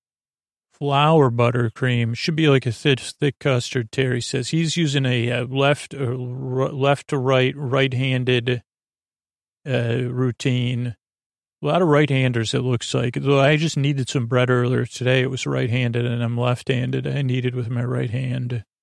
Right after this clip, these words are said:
Yeah, keep an eye out. If I see somebody, hopefully, oh, Mannon's doing, uh, a visit to a mountain, too.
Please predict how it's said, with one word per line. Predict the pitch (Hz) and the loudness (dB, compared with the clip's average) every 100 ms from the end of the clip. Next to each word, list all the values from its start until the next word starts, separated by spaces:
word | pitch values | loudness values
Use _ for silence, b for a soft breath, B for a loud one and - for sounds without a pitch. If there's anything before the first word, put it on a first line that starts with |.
| _ _ _ _ _ | _ _ _ _ _
Yeah, | - 127 | 2 4
keep | 131 - 135 | 2 0 2
an | 127 | 4
eye | 117 | 2
out. | 117 113 | 2 2
If | |
I | 135 | 2
see | 123 - 151 | 2 0 -2
somebody, | - 139 131 123 123 120 | 0 2 4 4 2 2
hopefully, | 139 123 139 - | 0 0 -2 0
oh, | 135 120 | 2 2
Mannon's | 123 127 135 143 143 127 135 | 0 0 2 4 4 2 0
doing, | 127 127 117 | 2 2 0
uh, | 135 123 120 123 123 107 _ _ _ _ | -2 -2 -2 -2 -2 -6 _ _ _ _
a | 139 | -6
visit | 123 127 127 - 123 | -2 2 2 0 -4
to | - 135 | -2 0
a | |
mountain, | 120 120 127 139 113 | 2 2 0 -2 -6
too. | - 135 131 117 139 113 | -2 4 4 4 -2 -6